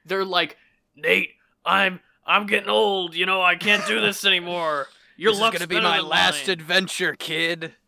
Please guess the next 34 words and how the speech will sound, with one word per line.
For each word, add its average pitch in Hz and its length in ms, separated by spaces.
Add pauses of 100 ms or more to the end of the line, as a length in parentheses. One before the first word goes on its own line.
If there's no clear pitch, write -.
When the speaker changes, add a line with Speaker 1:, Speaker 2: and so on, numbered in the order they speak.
(120)
Speaker 1:
That's 175 240
them 190 340
really 190 180
pushing 175 340
this 151 140
Last 143 220
Crusade 143 360
thing, 120 320
this, 151 200
this 151 180
father-son 139 760 (100)
adventure. 139 540 (180)
While 214 760 (180)
I 160 180
like 156 540
that 143 300
idea, 185 840
and 151 140
I 143 120
think 180 440
that 139 240 (320)
the 143 340
exploration 160 800
of 139 280 (420)
Nate 180 200
and 175 60
Sully's 170 260
relationship 160 520
is 147 220
welcome 143 440
and 131 120
frankly 147 360
needed, 147 540 (380)
because 180 460